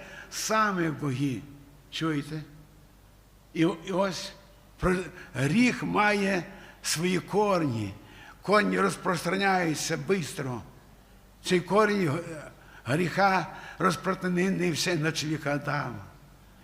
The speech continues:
І Бог сказав: «В поті лица ти будеш добувати х-, хліб свій». Отак і є. І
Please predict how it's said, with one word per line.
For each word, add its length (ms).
І 120
Бог 440
сказав: 640
«В 20
поті 420
лица 460
ти 160
будеш 480
добувати 500
х-, 500
хліб 320
свій». 340
Отак 340
і 40
є. 260
І 140